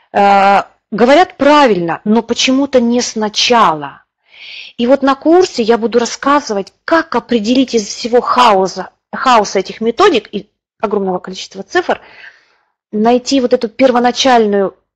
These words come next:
проблему болезненного состояния, то есть откуда корни растут. Сегодня, здесь и сейчас. И правильно её расшифровать, правильно её преподнести.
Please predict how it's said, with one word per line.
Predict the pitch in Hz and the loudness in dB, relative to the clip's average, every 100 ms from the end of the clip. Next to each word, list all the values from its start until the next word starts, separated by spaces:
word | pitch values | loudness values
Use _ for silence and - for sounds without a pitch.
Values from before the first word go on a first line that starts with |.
| _ | _
проблему | - 226 208 277 285 | -2 0 2 2 0
болезненного | 185 180 240 254 302 247 233 208 | 0 2 4 4 2 2 0 -2
состояния, | 208 208 - 233 196 170 | -6 -6 0 2 2 -2
то | 190 | -8
есть | - | -6
откуда | 214 214 - 247 285 | -6 -6 -6 -2 -2
корни | 302 - 202 202 | -2 -4 -4 -4
растут. | 196 196 - 156 - _ _ _ _ _ _ _ _ _ _ _ _ | -8 -10 -16 -20 -20 _ _ _ _ _ _ _ _ _ _ _ _
Сегодня, | - - 185 156 147 156 | -8 -6 -4 -6 -8 -16
здесь | 170 220 - | -12 -12 -12
и | |
сейчас. | - - 208 175 - _ _ _ _ _ _ _ _ _ _ _ _ _ _ _ | -12 -8 -8 -10 -16 _ _ _ _ _ _ _ _ _ _ _ _ _ _ _
И | 208 | -8
правильно | 233 254 277 202 | 0 2 2 -2
её | 185 202 | -4 -4
расшифровать, | 208 - 185 180 175 175 | -6 -10 -12 -10 -10 -10
правильно | - 226 277 226 | -4 -2 -2 -6
её | 180 185 | -10 -12
преподнести. | 190 170 165 170 - - | -14 -20 -20 -20 -20 -20